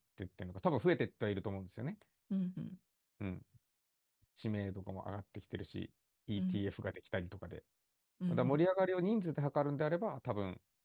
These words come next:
Speaker 1: あの、増えてってるとは思うんですけど、
Speaker 2: うん。
Speaker 1: その、思いを持ったデベロッパーの割合とか数がどうかって言われると、
Speaker 2: うんうん。
Speaker 1: まあ、薄まっちゃってるから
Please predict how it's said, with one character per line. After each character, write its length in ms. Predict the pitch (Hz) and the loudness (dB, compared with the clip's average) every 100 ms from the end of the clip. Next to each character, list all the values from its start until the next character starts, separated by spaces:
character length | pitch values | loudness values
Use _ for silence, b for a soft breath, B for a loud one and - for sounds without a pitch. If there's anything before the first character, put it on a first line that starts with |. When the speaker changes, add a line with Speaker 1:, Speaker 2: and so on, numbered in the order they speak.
| _ _ | _ _
Speaker 1:
あ 120 | 107 | -2
の、 240 | 104 98 - | -2 -4 0
増 80 | 139 | 2
え 40 | |
て 60 | 110 | 2
っ 20 | |
て 120 | - | -2
る 80 | 95 | -4
と 100 | 95 | -2
は 40 | 98 | 0
思 140 | 117 | 2
う 20 | |
ん 20 | |
で 60 | 92 | 0
す 80 | - | -4
け 80 | 104 | 0
ど、 320 | 123 101 - _ _ | 2 2 -2 _ _
Speaker 2:
う 60 | 180 | -2
ん。 40 | |
Speaker 1:
そ 60 | 180 | 2
の、 240 | 104 98 - _ _ _ _ - | 2 0 -8 _ _ _ _ 0
思 240 | 135 202 | 6 8
い 80 | 147 | 8
を 60 | 113 | 6
持 80 | |
っ 60 | 127 | 4
た 120 | - | 2
デ 120 | 101 | 0
ベ 100 | 107 | 4
ロ 80 | 127 | 2
ッ 20 | |
パ 220 | 123 - 127 | 2 2 2
ー 20 | |
の 160 | 123 - - | 2 -4 -2
割 260 | 123 120 | 0 2
合 100 | 120 113 | 0 0
と 60 | |
か 120 | 110 | -6
数 240 | 92 113 104 | -4 -4 0
が 180 | 95 - | -2 -2
ど 140 | 104 113 | -2 -2
う 40 | |
か 120 | 104 | -2
っ 20 | |
て 60 | 95 _ | -10 _
言 100 | 98 | 2
わ 80 | 107 | 4
れ 80 | 107 | 4
る 80 | |
と、 340 | 101 139 95 - _ - | 4 6 6 0 _ -4
Speaker 2:
う 20 | |
ん 40 | |
う 40 | 185 | -2
ん。 380 | 180 180 185 190 _ _ _ _ _ _ _ _ _ - _ _ _ _ | -2 -4 -6 -10 _ _ _ _ _ _ _ _ _ -20 _ _ _ _
Speaker 1:
ま 260 | 117 117 113 | -2 0 -2
あ、 60 | |
薄 260 | 123 110 175 | -6 -4 0
ま 120 | 185 | 0
っ 80 | 185 | -2
ち 80 | - | 2
ゃ 40 | 185 | 0
っ 140 | - | 2
て 100 | 190 | 0
る 80 | 180 | 2
か 100 | 143 | 0
ら 240 | 107 92 | -2 -6